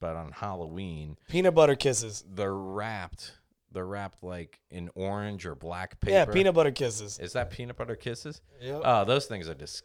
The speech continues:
Speaker 1: what are they? I've never even made it past the wrapper to taste them. They just
Speaker 2: They're
Speaker 1: look
Speaker 2: just,
Speaker 1: bad.
Speaker 2: it's peanut butter. It's
Speaker 1: Mm.
Speaker 2: peanut butter. It's just, like, hard peanut butter.
Speaker 1: Mm.
Speaker 2: I think circus peanuts are the worst.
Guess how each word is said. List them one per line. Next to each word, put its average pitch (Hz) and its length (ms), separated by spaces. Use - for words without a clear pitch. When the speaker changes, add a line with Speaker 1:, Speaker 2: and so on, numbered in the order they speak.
Speaker 1:
what 156 240
are 247 140
they? 117 120
I've 110 240
never 185 200
even 143 200
made 139 160
it 135 80
past 135 300
the 117 60
wrapper 131 360
to 110 120
taste - 400
them. 95 120
They 82 120
just 87 180
Speaker 2:
They're 123 100
Speaker 1:
look 131 80
Speaker 2:
just, 135 120
Speaker 1:
bad. 87 80
Speaker 2:
it's 127 120
peanut 180 300
butter. 104 320
It's 101 140
Speaker 1:
Mm. 92 40
Speaker 2:
peanut 165 220
butter. 117 220
It's 113 140
just, 117 180
like, 120 100
hard 127 280
peanut 123 260
butter. 98 240
Speaker 1:
Mm. 90 280
Speaker 2:
I - 40
think 165 160
circus 127 400
peanuts 110 420
are 104 60
the 101 80
worst. 101 500